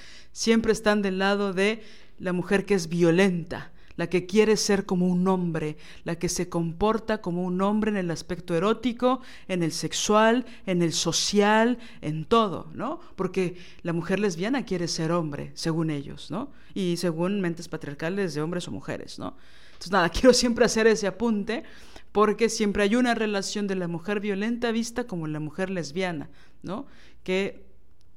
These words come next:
renuncia conscientemente, muchas veces, a la feminidad impuesta,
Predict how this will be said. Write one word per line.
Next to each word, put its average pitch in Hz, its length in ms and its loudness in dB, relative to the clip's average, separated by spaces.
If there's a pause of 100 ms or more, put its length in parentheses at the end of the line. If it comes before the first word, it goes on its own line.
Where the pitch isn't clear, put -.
(220)
renuncia 202 760 4
conscientemente, 190 1040 -4 (360)
muchas 160 360 -4
veces, 208 540 0 (220)
a 165 200 -4
la 175 220 0
feminidad 151 520 -2
impuesta, 143 760 -4